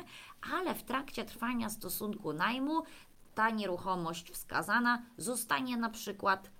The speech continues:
sprzedana. I co wtedy? E, wtedy, mm, nic się szczególnego nie dzieje. Dlaczego? Dlatego, że po pierwsze, z przepisów wynika, że jeżeli taka sytuacja zaistnieje, to wasz najemca ma obowiązek, e, wam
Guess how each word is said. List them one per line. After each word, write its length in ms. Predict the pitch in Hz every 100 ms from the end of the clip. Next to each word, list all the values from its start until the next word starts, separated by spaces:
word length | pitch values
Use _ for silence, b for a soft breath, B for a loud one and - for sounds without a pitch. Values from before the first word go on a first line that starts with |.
| -
sprzedana. 760 | - - - 220 180 78 - - - - - -
I 120 | 240
co 200 | 233 311
wtedy? 420 | 302 - 85 - - - - B B B B B B
E, 60 | 196 190 170 - -
wtedy, 400 | - - 254 269
mm, 680 | 311 285 - 214 208 190 170 - - - -
nic 300 | 214 240 233
się 120 | 220
szczególnego 800 | 196 - 180 170 175 160 151 151
nie 200 | 151 160
dzieje. 280 | 156 87 - - - - - -
Dlaczego? 520 | 180 185 175 - - - -
Dlatego, 480 | 156 156 185 233 233
że 120 | 208
po 140 | 202 220
pierwsze, 540 | 214 175 113 - - - - - -
z 120 | -
przepisów 640 | - 202 233 262 262 196
wynika, 580 | 170 151 120 - 120 180 214 B B B B
że 220 | 175 202
jeżeli 440 | 190 202 233 233
taka 260 | 214 214 226
sytuacja 800 | 220 214 208 208 214 196 175 175
zaistnieje, 920 | 175 175 180 - 170 147 127 127 160 196
to 120 | 185
wasz 240 | 208 214
najemca 540 | 220 202 202 208 202 175
ma 300 | 180 180 -
obowiązek, 920 | 175 185 180 196 190 170 127 123 -
e, 200 | 165 165
wam 280 | 165 180